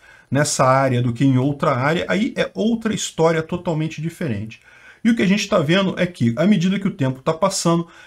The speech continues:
à medida que você tem mais informações na rede, mais possibilidades de caminhos fora do tradicional, do ensino tradicional, o que tá acontecendo é, é um fenômeno que eu, eu já vi na época que eu, que eu, eh, comandei uma equipe numa empresa aqui no Rio de Janeiro,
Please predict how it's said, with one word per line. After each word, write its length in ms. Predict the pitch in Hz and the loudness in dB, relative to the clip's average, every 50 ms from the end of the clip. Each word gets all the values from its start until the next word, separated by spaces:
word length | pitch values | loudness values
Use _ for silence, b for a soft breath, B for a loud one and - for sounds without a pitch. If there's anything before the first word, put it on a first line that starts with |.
| B B | B B
à 80 | - 120 | 0 2
medida 200 | 131 143 175 175 | 4 4 4 4
que 80 | 180 | 2
você 160 | 175 165 170 160 | 0 0 0 0
tem 160 | - 156 151 | 2 2 4
mais 360 | 147 156 175 190 190 185 170 | 4 6 6 6 4 4 2
informações 960 | 175 165 - - - 160 156 156 151 135 - - - - 127 131 131 123 117 | 2 2 0 0 -2 0 0 2 0 0 -2 -4 -4 -2 0 0 0 0 0
na 120 | 120 147 127 | 0 0 0
rede, 480 | 117 120 127 147 160 160 147 143 143 | 0 2 2 4 4 4 4 2 2
mais 340 | 131 135 156 175 185 180 180 | 2 4 4 4 4 2 0
possibilidades 1040 | - - 185 180 - - 170 170 170 160 135 117 127 143 165 175 180 170 156 147 135 | -4 -4 -4 -4 -4 -2 -2 -2 -2 -2 0 2 2 2 4 2 2 0 0 0 -2
de 100 | 139 147 | -2 -4
caminhos 720 | 151 - 175 156 135 131 151 170 170 160 135 117 117 113 B B B B B B B | -2 0 0 2 2 4 4 4 4 4 2 2 0 -2 B B B B B B B
fora 720 | _ - - - - 175 175 190 196 196 185 156 143 - - | _ -20 -20 -4 2 6 6 8 8 8 6 6 4 4 2
do 160 | 135 139 147 | 0 -2 -2
tradicional, 840 | 147 - 156 143 143 139 - - 139 123 117 117 127 143 156 156 | 0 0 0 0 0 -2 -2 -2 0 2 4 4 4 4 2 2
do 60 | 147 135 | 0 0
ensino 420 | 123 - - - - 156 151 139 | -2 -4 -4 -2 0 0 0 0
tradicional, 720 | 120 - 120 117 117 - - 143 131 147 147 156 151 B B B B B B _ | 0 0 -2 -2 -2 -2 -2 -2 0 2 0 0 -2 B B B B B B _
o 80 | 269 | -4
que 140 | 247 - - | -4 -2 -2
tá 160 | - - 127 | 2 2 2
acontecendo 760 | 131 - - 156 151 - 180 180 - - 180 175 185 190 - - | 2 2 0 -2 -2 -2 -4 -4 -2 0 0 2 2 0 0 0
é, 160 | 175 175 - | -2 -2 0
é 80 | - 180 | 0 -2
um 80 | 202 208 | -2 0
fenômeno 320 | - 226 220 220 226 226 240 233 226 | 2 2 2 2 2 0 -2 -4 -4
que 80 | - | -4
eu, 60 | 208 254 | -6 -4
eu 40 | |
já 100 | 240 - | -4 -2
vi 140 | - 151 214 | 0 2 2
na 140 | 226 202 165 | 2 2 2
época 240 | 175 196 - 175 160 | 0 0 -2 -4 -2
que 80 | - | -2
eu, 80 | 175 - | -4 -4
que 240 | - - _ - 165 | -4 -8 _ 2 2
eu, 220 | 175 170 147 - - | 2 2 2 -2 -2
eh, 180 | 131 120 104 - - | -4 -2 -4 -4 -4
comandei 420 | - 165 165 156 131 123 147 170 | -2 0 0 2 2 2 2 2
uma 140 | 170 165 147 | 2 2 0
equipe 380 | 127 117 - - 165 170 - 139 | -2 -2 -4 -4 -4 -2 -2 -2
numa 160 | 131 131 131 | -2 0 -2
empresa 520 | 120 117 127 135 139 147 131 120 117 - | -2 -4 -4 -2 -2 0 0 -2 -4 -4
aqui 160 | 139 117 - | -6 -6 -4
no 80 | 147 131 | -4 -2
Rio 140 | 110 120 123 | 0 0 0
de 80 | 127 | -2
Janeiro, 380 | 135 135 120 117 139 156 160 - | -2 0 0 0 0 0 -2 -4